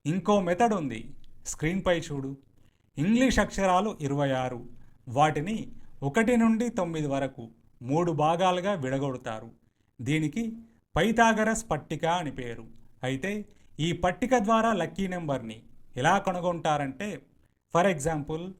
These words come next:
వినాశనం అనే పేరుంది. వి అంటే నాలుగు, ఎన్ అంటే ఐదు, ఏ అంటే ఒకటి, ఎస్ అంటే ఒకటి, హెచ్ అంటే ఎనిమిది, ఏ అంటే ఒకటి,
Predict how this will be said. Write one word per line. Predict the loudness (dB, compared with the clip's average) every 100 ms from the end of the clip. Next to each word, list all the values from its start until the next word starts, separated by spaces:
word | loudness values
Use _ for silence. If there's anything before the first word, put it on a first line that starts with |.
| _ _ _
వినాశనం | 0 4 6 6 4 2 0 0
అనే | -2 -2
పేరుంది. | -2 0 0 0 -6 -10 -14 -20 -20 -12
వి | -2 2 4
అంటే | 4 2 -2
నాలుగు, | 0 -2 -4 -6 -8 -10 -18 _ -4
ఎన్ | -2 0
అంటే | -2 -2 -4 -4 -4
ఐదు, | -6 -4 -8 -10 -16 _ -4
ఏ | 0 2
అంటే | 0 0 -4 -4 -6
ఒకటి, | -8 -8 -8 -12 -14 -20 _ -4
ఎస్ | -2 0
అంటే | -2 -2 -4 -4
ఒకటి, | -6 -8 -8 -10 -12 -14 _ -2
హెచ్ | -2 0 -4
అంటే | -4 -4 -4 -4
ఎనిమిది, | -4 -2 -4 -6 -10 -14 _ _ 0
ఏ | 2 4
అంటే | 2 -2 -4 -4
ఒకటి, | -4 -6 -8 -10 -12